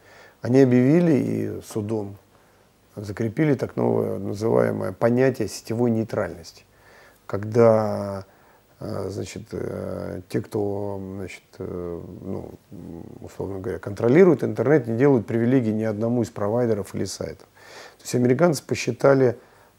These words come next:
пока для себя, и мы этот опыт, видимо, будем изучать, э, они считают, что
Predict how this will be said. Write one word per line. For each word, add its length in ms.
пока 300
для 140
себя, 340
и 20
мы 140
этот 220
опыт, 280
видимо, 240
будем 300
изучать, 420
э, 220
они 160
считают, 560
что 1200